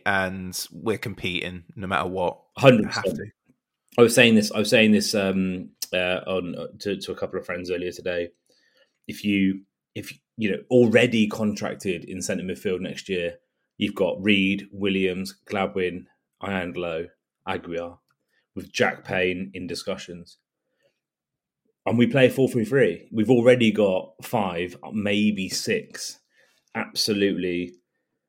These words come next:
Speaker 2: outstanding centre midfielders for League Two. And, and that just puts us in such a strong position going into the season, bearing in mind we've, we've also still got McCurdy. We've still got, um, we've still got some depth at the back, and we've still got Lewis Ward con-,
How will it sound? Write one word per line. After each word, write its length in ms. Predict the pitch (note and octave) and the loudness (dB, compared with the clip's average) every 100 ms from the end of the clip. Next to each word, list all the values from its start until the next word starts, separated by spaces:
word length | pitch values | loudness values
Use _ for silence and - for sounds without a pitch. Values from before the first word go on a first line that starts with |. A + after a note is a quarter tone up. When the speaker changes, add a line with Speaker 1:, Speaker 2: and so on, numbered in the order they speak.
| _ _ _ | _ _ _
Speaker 2:
outstanding 840 | F#2+ - - - G#2 G#2 F#2+ F2+ F2 | -2 -2 -4 0 0 2 0 -2 -4
centre 180 | G2 E2+ | -6 -6
midfielders 560 | F2 - F2+ E2+ E2 | -8 -4 -4 -4 -8
for 80 | F#2 | -8
League 280 | E2+ E2 - | -8 -8 -6
Two. 260 | G2 F2 - | -6 -6 -6
And, 160 | F#2 - | -8 -2
and 320 | A2 A2+ - | 0 0 0
that 180 | A#2+ B2+ | -4 -2
just 220 | B2+ - | -4 0
puts 220 | - G#2+ | 0 0
us 140 | - A2 | -2 -4
in 100 | G#2+ | -2
such 200 | B2 A#2 | -2 -4
a 40 | |
strong 240 | - G#2+ F#2+ | -2 -2 -2
position 360 | F#2+ G#2 G2 | -2 -2 -2
going 220 | F#2 F2 | -4 -4
into 180 | F#2 - | -6 -10
the 100 | E2+ | -12
season, 460 | - F#2+ F#2 E2+ - | -6 -6 -6 -8 -6
bearing 220 | G#2 F#2+ | 0 0
in 40 | F#2 | 0
mind 140 | F#2 | -4
we've, 180 | F2+ F2 - | -6 -8 -10
we've 220 | G2+ F2 F#2 | -8 -6 -4
also 320 | F2+ - F2 | -4 -6 -8
still 220 | - F#2+ | -6 -6
got 120 | F2 | -6
McCurdy. 680 | C2+ - F#2+ F2+ F2+ F2+ F2 _ _ _ _ _ _ - | -10 -8 -6 -4 -4 -8 -12 _ _ _ _ _ _ -14
We've 80 | F2 | -6
still 220 | G#2 F2+ | -2 0
got, 280 | F2+ - F2+ | -2 -2 -4
um, 420 | F#2 F#2 E2+ - _ _ _ _ _ - - | -4 -4 -10 -14 _ _ _ _ _ -10 -6
we've 160 | G2+ | -4
still 160 | - G2+ | 0 0
got 160 | D#2 | 0
some 160 | - F#2+ | -4 -4
depth 240 | F2 - | -4 -6
at 40 | F2+ | -10
the 60 | |
back, 280 | F2 G2 F#2 | -4 -4 -4
and 80 | F#2+ | -10
we've 80 | E2+ | -10
still 160 | - F#2 | -8 -8
got 140 | F2+ | -6
Lewis 180 | F#2 F2 | -8 -6
Ward 200 | F#2+ F2+ | -8 -8
con-, 420 | - G2 G2 G#2+ | -8 -8 -8 -16